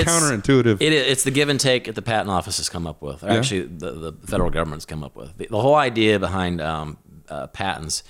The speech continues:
Speaker 1: is, is that they're trying to encourage people to get this information out there rather than to kinda hold it tightly behind the scenes and it never get out there. So what they do is in exchange for you revealing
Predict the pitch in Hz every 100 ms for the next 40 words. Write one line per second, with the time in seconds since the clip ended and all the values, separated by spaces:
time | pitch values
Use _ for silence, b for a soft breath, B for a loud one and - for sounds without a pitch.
0 | B B - 87 80 90 87 104 120 -
1 | 110 104 95 95 92 82 - 113 113 107
2 | - 107 95 92 87 82 B B B 90
3 | 104 - 92 95 82 85 78 - 76 71
4 | - 58 87 - b b b 98 98 98
5 | 101 98 92 85 92 87 82 95 92 90
6 | - 95 87 85 76 87 80 80 - 82
7 | 82 - 87 80 90 82 76 76 76 76
8 | 62 57 - B B B - 104 98 101
9 | 92 123 117 95 87 95 95 - - 120
10 | 120 120 - 98 95 113 113 92 90 107
11 | 120 90 78 92